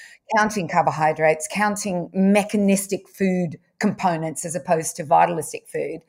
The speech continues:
And went on and did two more years of, um, university 'cause I wanted to know more about the human body, did anatomy, pathology, embryology, endocrinology, any ology I could think of, I did. And at the end of six years of study, I went,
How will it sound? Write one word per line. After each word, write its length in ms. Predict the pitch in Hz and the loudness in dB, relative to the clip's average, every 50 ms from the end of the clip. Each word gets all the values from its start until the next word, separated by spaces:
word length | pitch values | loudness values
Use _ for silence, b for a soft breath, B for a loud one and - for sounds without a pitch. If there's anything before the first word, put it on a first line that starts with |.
| b b b b b b b b b b b b b _ 208 | b b b b b b b b b b b b b _ 0
And 200 | 196 190 196 208 | 2 2 4 4
went 180 | 214 226 247 | 6 6 6
on 200 | 233 220 214 208 | 4 4 2 0
and 140 | 185 180 170 | -2 -2 -2
did 240 | 185 185 175 175 175 | -4 -4 -4 -4 -6
two 120 | - 208 | -6 -4
more 140 | 196 185 185 | -2 -2 -2
years 280 | 180 170 170 160 151 165 | -4 -4 -6 -6 -4 -2
of, 280 | 165 160 160 147 143 | 0 0 -2 -2 -4
um, 260 | - - 156 147 151 | -4 -4 -4 -4 -4
university 580 | 170 170 175 170 170 180 180 175 - 190 165 160 | -4 -2 0 4 6 6 6 6 2 -4 -8 -10
'cause 180 | - - 165 156 | -10 -10 -6 -4
I 60 | 156 | -4
wanted 240 | 160 160 160 156 - | -4 -4 -4 -6 -8
to 100 | 160 151 | -10 -8
know 120 | 156 156 | -8 -4
more 200 | 156 160 170 170 | -2 0 2 4
about 180 | 165 160 160 - | 4 4 2 0
the 60 | 156 | -2
human 260 | 135 170 156 156 156 | -8 -8 -8 -6 -4
body, 300 | 151 156 156 160 160 156 | -2 0 0 0 -2 -4
did 180 | 151 156 151 147 | -6 -10 -10 -8
anatomy, 760 | 151 156 160 165 165 165 165 160 165 165 165 165 165 165 - B B B B B B | -6 -4 -2 -2 -2 -2 -2 -4 -4 -4 -4 -6 -6 -8 -10 B B B B B B
pathology, 580 | 190 185 - 165 165 175 175 165 - 165 160 | -2 2 6 6 6 6 6 2 0 -2 -4
embryology, 960 | 156 151 151 160 165 160 160 160 165 165 160 - 170 165 160 160 160 160 156 - B B B B B B | -4 -4 0 2 4 4 6 4 4 2 -2 -4 -6 -6 -4 -4 -6 -6 -8 -12 B B B B B B
endocrinology, 720 | 185 175 170 170 - 180 165 165 165 165 170 - - 208 - | -2 -2 0 0 0 2 4 4 4 4 2 0 -2 0 2
any 240 | 196 208 226 240 247 | 4 4 6 6 6
ology 380 | 214 208 202 202 196 185 180 170 | 8 8 6 6 4 2 2 2
I 60 | 165 | 2
could 160 | 160 175 - | 2 0 -4
think 200 | - 185 170 151 | -6 -6 -2 0
of, 140 | 170 156 143 | 0 0 2
I 100 | 151 151 | 0 0
did. 440 | 143 - 170 170 160 156 160 170 - | -2 -2 -4 -4 -4 -4 -6 -6 -8
And 160 | - - 196 214 | -8 -6 -6 -4
at 80 | - | -4
the 140 | 247 247 - | -4 -4 -2
end 180 | 240 262 269 294 | -2 0 0 0
of 100 | 247 247 | -2 -2
six 320 | - - 240 240 - - | -4 -6 -6 -6 -6 -6
years 160 | 208 196 185 185 | -6 -6 -6 -8
of 60 | 180 | -10
study, 400 | - - - 185 170 165 165 165 | -8 -4 -2 -2 0 0 0 0
I 120 | 160 165 | 0 0
went, 260 | 165 170 170 165 160 | 2 0 0 -2 -4